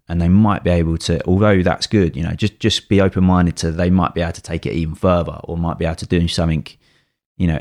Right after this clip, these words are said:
else that is also good. You know, just, just be open-minded in the session. Don't go in there thinking, like, "Right, I've graded my still, match that, be exactly like that."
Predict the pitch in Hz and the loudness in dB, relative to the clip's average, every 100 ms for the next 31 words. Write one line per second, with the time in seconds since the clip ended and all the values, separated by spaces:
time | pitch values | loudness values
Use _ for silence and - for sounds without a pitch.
0 | - 90 82 - 85 71 - 90 95 - | -2 0 0 -2 -2 -2 0 0 0 0
1 | 85 82 - 87 87 85 92 101 101 110 | -2 -2 -2 0 0 0 -2 -2 -2 -4
2 | - 104 92 - 92 87 85 82 82 90 | 0 2 2 2 0 2 0 -2 -4 -4
3 | 85 80 78 95 85 87 87 82 - 85 | -6 -8 -4 -2 0 0 0 -2 -6 -8
4 | 82 - 85 80 85 - 92 80 - - | -8 -6 -4 -2 -4 0 0 0 -4 -4
5 | 87 80 78 87 87 - - 82 - - | -2 -2 -2 -2 -4 -4 -6 -6 -6 -4
6 | 85 76 - - 80 - - - - | -4 -2 -6 -6 -6 -6 -8 -12 -14